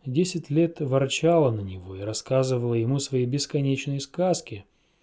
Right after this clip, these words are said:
а теперь смотрит на него, как на чужого. «Я мог бы перебить здесь всех мужчин, а женщин отдать на потеху моим солдатам, но не сделал этого.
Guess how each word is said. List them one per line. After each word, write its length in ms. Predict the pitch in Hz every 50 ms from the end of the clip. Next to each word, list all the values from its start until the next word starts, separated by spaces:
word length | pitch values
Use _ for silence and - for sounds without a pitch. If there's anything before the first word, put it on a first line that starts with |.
| _ _ _ _ _ -
а 80 | 185 180
теперь 320 | 175 - 156 - 160 147
смотрит 540 | 135 - - 143 160 180 180 175 139 117 -
на 60 | 120
него, 260 | 117 120 123 123 131 120
как 200 | - - 110 -
на 140 | 131 123
чужого. 640 | 120 - - 143 135 127 120 107 98 90 90 90 - _ _ _ _ _ _ _ _ _ _ _ _ _ _ _ _ _ _ _ _ _ _ _ _ _ _ _ _ _ _
«Я 280 | - 127 117 113 117 120
мог 240 | 131 143 143 139 135
бы 120 | 143 139
перебить 500 | 139 - 147 139 147 143 143 170 170 143
здесь 260 | 127 120 123 117 110
всех 400 | - - - 160 156 147 143 -
мужчин, 540 | 147 143 143 135 - - - 104 95 85 - _ _ _ _ _ _ _ _ _ _ _ _ _ _ _
а 140 | - 127 117
женщин 480 | 104 143 180 180 165 - 147 120 131
отдать 460 | 147 139 127 117 120 135 147 143 139
на 120 | 135 127 120
потеху 540 | 120 135 131 123 - - 147 135 - - 113
моим 300 | 107 110 110 113 113 113
солдатам, 680 | - 123 120 117 113 107 104 98 95 - - 107 104 _ _ _ _ _ _ _ _ _ _ _ _ _ -
но 80 | - 117
не 140 | 123 131 131
сделал 480 | 127 127 135 139 131 123 113 107 101
этого. 400 | 95 95 - 123 123 120 120 _